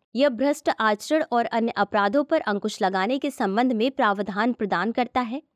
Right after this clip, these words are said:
यह चुनाव से संबंधित संदेहों और असहमतियों को हल करने की प्रक्रिया की रूपरेखा प्रस्तुत करता है। भारतीय दंड संहिता की धारा चार सौ निन्यानवे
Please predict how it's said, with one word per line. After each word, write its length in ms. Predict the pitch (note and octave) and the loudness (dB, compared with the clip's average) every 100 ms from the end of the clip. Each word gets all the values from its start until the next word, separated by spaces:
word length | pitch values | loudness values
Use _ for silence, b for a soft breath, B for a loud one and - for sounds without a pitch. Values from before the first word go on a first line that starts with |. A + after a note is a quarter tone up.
| _ | _
यह 120 | A3+ D4+ | 0 2
चुनाव 380 | D#4 B3+ C4+ | 2 4 4
से 180 | D4+ F4+ | 2 -2
संबंधित 480 | E4 C4 G#3 G#3 B3+ | 0 2 2 0 0
संदेहों 560 | - A3 F#3+ F#3+ A3 C#4 | 0 0 2 0 0 0
और 180 | B3 B3 | 0 2
असहमतियों 800 | A#3+ C#4 C#4+ C#4 G#3+ G3 A#3+ A#3 | 2 2 0 0 0 0 -2 0
को 120 | A#3 | 0
हल 200 | G3 G3 | 0 -2
करने 280 | G3+ F#3+ F#3+ | -2 -2 -2
की 120 | F#3 | -2
प्रक्रिया 460 | F3 G#3 A#3+ C#4+ C4+ | 0 0 2 0 0
की 180 | A#3+ | 0
रूपरेखा 540 | G#3+ C4 C4+ G3 - A3+ | 0 0 0 -2 -2 -2
प्रस्तुत 380 | D4 C4+ C4 - | 0 0 -2 -2
करता 280 | F3 - | -4 -4
है। 180 | F3 D#3+ - _ _ _ _ _ _ - | -6 -8 -12 _ _ _ _ _ _ -10
भारतीय 440 | F3+ A3 A#3 E4 | -2 2 2 2
दंड 200 | D4+ C#4 | 2 2
संहिता 420 | C#4+ C#4 A#3+ C4+ C#4+ | 0 0 0 0 0
की 140 | D4 | -2
धारा 340 | A3 F#3+ G3+ C4+ | -4 0 0 0
चार 260 | B3 F#3+ | 0 0
सौ 140 | G3+ G3+ | 0 -2
निन्यानवे 560 | F#3+ F#3+ F#3+ F#3+ G#3 | 0 0 2 0 0